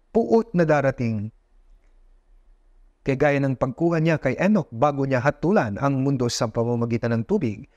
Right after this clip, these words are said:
ang muling pagdating ng Panginoon, bago niya hatulan ang mundong ito, ay para kunin ang mga ligtas na banal. Brothers and sisters, may paparating na matinding digmaan. At alam niyo ba na ang mundong ito ay magiging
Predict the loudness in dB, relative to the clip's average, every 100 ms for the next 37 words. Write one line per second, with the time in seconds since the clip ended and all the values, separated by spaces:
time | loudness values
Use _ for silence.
0 | _ _ 0 2 2 2 0 0 0 -2
1 | 0 -2 0 -2 0 -2 -2 -8 _ _
2 | _ 0 2 2 2 2 0 0 2 2
3 | 2 0 0 -2 -2 -2 -2 -2 _ -4
4 | -2 0 0 -2 -4 0 2 2 2 0
5 | -2 -2 -2 0 -2 -2 -4 -6 -6 -4
6 | -4 -4 -4 -6 -10 _ _ _ _ _
7 | -2 0 2 0 0 0 0 0 0 2
8 | 2 2 2 2 2 2 2 2 2 2
9 | 4 2 2 2 0 -2 -6 -12 _ _
10 | _ _ -2 0 2 2 2 2 2 2
11 | 2 2 2 2 2 0 2 2 2 2
12 | 0 0